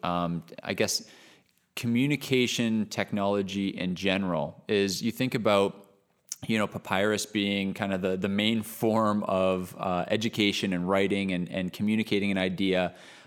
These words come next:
Um, but if you look down through history at some of the technological advancements, right, the advancement of the printing press, so you can go in and,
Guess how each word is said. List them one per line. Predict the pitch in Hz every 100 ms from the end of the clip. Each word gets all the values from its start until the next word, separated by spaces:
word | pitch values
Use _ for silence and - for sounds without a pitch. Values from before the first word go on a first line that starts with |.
| -
Um, | 98 95 95
but | 90 107
if | 139 123
you | 131
look | 190 -
down | 131 127
through | 127 113
history | 92 120 - 104
at | 95
some | - 101
of |
the | 92
technological | - 101 98 95 90 92
advancements, | 87 92 98 87 82 -
right, | 90 90
the | 92
advancement | 87 95 90 92
of | 87
the | 90
printing | - - 110 113 98
press, | - - - -
so | 107
you |
can | 101
go | 107 110 107
in | 107 98
and, | 90